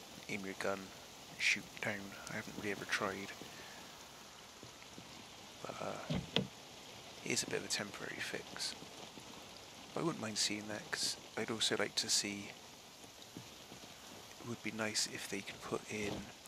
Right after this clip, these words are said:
um, sorry, uh, if they could, if you could dig, like, ditches, so you could dig,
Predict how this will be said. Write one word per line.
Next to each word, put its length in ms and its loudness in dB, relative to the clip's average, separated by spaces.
um, 220 0
sorry, 440 10
uh, 60 12
if 180 12
they 100 10
could, 300 6
if 100 6
you 60 8
could 160 0
dig, 200 8
like, 200 6
ditches, 440 8
so 160 6
you 80 0
could 200 -4
dig, 200 2